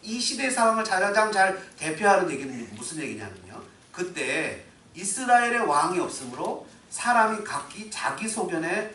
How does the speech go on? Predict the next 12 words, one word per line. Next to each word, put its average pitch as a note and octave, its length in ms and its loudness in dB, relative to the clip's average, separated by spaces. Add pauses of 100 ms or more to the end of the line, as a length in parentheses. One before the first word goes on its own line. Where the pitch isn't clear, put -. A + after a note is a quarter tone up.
(140)
옳은 D3 340 -2
대로 A3 240 -2
행했다 D#4 400 -2
이겁니다. - 320 -14 (800)
사람들이 D#4+ 560 6
다 C4 160 4
자기들 B3 460 4
마음대로 C4 680 6 (180)
자기 A3 280 0
생각대로 F4+ 560 4
살았다는 A#3 520 0
거예요. B2+ 180 -10